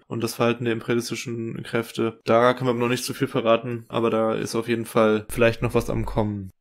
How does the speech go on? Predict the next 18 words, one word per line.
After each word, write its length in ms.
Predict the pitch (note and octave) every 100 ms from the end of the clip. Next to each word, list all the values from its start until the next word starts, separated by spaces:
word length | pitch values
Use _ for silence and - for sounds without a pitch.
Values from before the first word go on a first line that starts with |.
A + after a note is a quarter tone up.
| -
Im 160 | C#3
Anschluss 300 | C3+ D3+ D#3+
daran 300 | C#3 C#3 D#3+
kam 180 | D#3 D#3
es 80 | D3
dann 220 | D3 C#3+
zu 120 | - C#3
Folge 300 | D3 C#3 A#2+
einunddreißig, 1200 | C#3 G3+ E3 D#3 E3 - E3 E3+ E3 - - -
zu 160 | - C3
einer 100 | B2+
nächsten 360 | C3 C3 C3+
Gastfolge 800 | B2+ E3+ - - D#3 D3+ D3 D3
mit, 340 | C#3 B2+ B2 -
äh, 260 | A#2+ A#2
Veit 240 | - C3 -
und 140 | B2
Larry 520 | A#2+ D3 D#3+ D#3 D#3